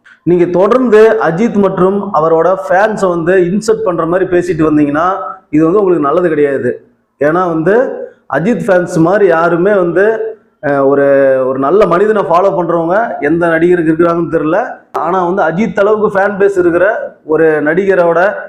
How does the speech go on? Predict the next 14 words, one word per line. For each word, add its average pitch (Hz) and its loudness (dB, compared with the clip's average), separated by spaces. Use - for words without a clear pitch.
ஒரு 143 2
எந்த 175 2
ஒரு 180 0
விளம்பரமும் 190 0
பிடிக்காத 170 0
இந்த 170 2
மாதிரி 170 0
ஃபேன்ஸ் 185 -2
வந்து 175 2
எந்த 175 0
நடிகருக்குமே 190 0
கிடைக்காது. 175 0
ஒருவேளை 170 0
அந்த 185 0